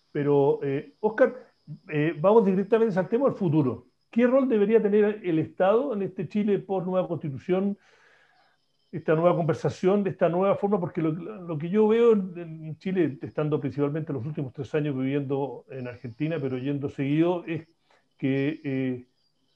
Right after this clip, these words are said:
una conversación que explotó, usando el dos mil diez con el movimiento estudiantil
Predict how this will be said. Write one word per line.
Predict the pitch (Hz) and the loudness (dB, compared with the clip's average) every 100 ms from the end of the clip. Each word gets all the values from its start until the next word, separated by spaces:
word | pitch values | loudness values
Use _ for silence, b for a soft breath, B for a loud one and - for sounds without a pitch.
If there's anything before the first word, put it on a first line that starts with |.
| _ _ _ - | _ _ _ -14
una | 190 180 185 | -4 -2 0
conversación | 160 165 - 127 - 196 - | 0 -2 -2 -6 -2 -2 0
que | 175 | -4
explotó, | 117 151 143 139 170 190 - _ _ _ _ 220 | -2 2 2 4 2 0 -4 _ _ _ _ -20
usando | 156 - 135 135 - | -18 -10 -6 -6 -6
el | 120 | -8
dos | 131 | -6
mil | 135 143 | -2 -2
diez | 135 156 156 | 0 -2 -2
con | 151 | -4
el | 131 | -2
movimiento | 127 123 123 135 143 | -4 -4 -6 -6 -8
estudiantil | - 123 117 120 135 135 131 | -6 -6 -6 -4 -2 -2 -4